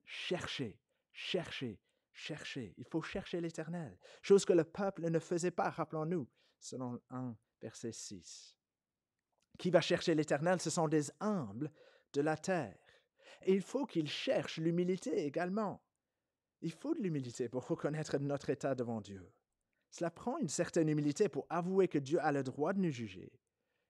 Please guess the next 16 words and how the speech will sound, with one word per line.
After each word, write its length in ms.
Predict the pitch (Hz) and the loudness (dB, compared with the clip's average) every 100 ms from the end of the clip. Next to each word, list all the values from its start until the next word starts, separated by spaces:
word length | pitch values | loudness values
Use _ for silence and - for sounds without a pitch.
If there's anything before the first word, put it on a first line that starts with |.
| - | -10
et 120 | 139 | -8
que, 160 | 139 156 | -2 0
nous, 180 | 156 160 139 - 139 147 | 2 0 -2 -8 -2 0
que 120 | 156 | 0
devant 400 | 135 180 226 196 | 4 6 6 4
lui, 220 | 120 95 | 0 -6
nous 140 | 95 113 | -6 -4
méritons 560 | 151 165 151 120 101 - _ _ _ _ | -4 -4 -6 -8 -10 -18 _ _ _ _
sa 200 | - 117 | -12 -12
condamnation. 760 | - 127 127 117 107 - 101 | -8 -6 -4 -6 -8 -10 -8
Nous 100 | 107 | -8
devons 380 | 113 127 190 196 | -8 -6 -4 -2
nous 320 | 156 123 123 | -2 -2 -2
humilier 600 | 170 190 196 185 208 139 101 _ _ _ _ _ _ - | -2 0 0 -2 -2 -4 -12 _ _ _ _ _ _ -8
devant 280 | 117 110 104 | -6 -6 -8
Dieu. 260 | 101 90 | -10 -16